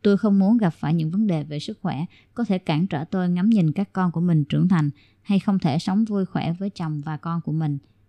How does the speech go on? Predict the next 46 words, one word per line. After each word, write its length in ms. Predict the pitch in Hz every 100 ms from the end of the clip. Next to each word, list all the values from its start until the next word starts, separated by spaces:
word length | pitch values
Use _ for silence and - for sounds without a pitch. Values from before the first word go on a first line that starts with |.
| _
Điều 160 | - 185
kiện 200 | 170 151
tài 180 | 170 151
chính 320 | 170 175 233
cũng 280 | - - 208
là 100 | 190
một 140 | 156
phần 400 | - 165 156 147
nào 160 | 151 147
đó 320 | 151 165 226 - _ _ _
cho 180 | - 180
lý 160 | 180 208
do 220 | 185 170
cho 180 | - 160
việc 220 | 160 -
bỏ 140 | 147
thuốc. 260 | 151 208 - _ _ - - -
Câu 100 | 190
hỏi 240 | 180 165
về 180 | 180 180
những 240 | 160 160
dấu 120 | 190
hiệu 200 | 226 185
muốn 240 | 160 180 208
bỏ 140 | -
thuốc. 280 | - 226 240 _ _ _
Hãy 180 | - 185
đưa 160 | 208 208
ra 180 | 202
những 240 | 190 151 185
chỉ 200 | 175 170
dẫn 320 | 190 143 185
có 120 | 208
thể 280 | 220 190 180
là 140 | 208
dấu 220 | 165 170 208
hiệu 260 | 196 - 151
cho 160 | 180
thấy 200 | 175 190
nỗ 180 | 214 151
lực 280 | 175 160 -
muốn 180 | 180 202
bỏ 120 | 160
thuốc 220 | - 226
của 120 | 190
bạn. 260 | 175 156